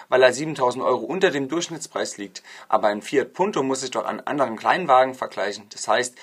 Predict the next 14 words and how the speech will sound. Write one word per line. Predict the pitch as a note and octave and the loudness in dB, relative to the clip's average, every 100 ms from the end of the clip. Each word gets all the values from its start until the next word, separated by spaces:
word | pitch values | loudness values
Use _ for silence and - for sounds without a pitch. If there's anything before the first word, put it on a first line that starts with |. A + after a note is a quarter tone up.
| - | -10
wir | B2 | -2
müssten | C#3 F#3 - D3+ | 0 0 -2 -6
uns | C3 | -4
an | G#2+ | -4
anderen | - D3 E3 D#3+ | -2 -2 -2 -2
sozial | C3 - A#2 B2 | -6 0 0 0
geförderten | B2 C3 B2 A#2 G#2+ | -4 -2 -2 -2 -4
Wohnungen | A2+ D#3+ F3+ E3 | -4 -2 -4 -4
vergleichen, | D#3 - B2+ C#3 - | -4 2 2 0 -6
an | A2+ | -10
sozial | A2 - G#2+ | -8 -2 -2
geförderten | A2 G2+ A2+ A2 G#2+ - | -2 -6 -6 -6 -10 -12
Wohnungsbau | B2 C3+ C3 G2 | -6 -6 -4 -6
insgesamt, | A2 - G#2 B2 E3+ | -8 -8 0 0 0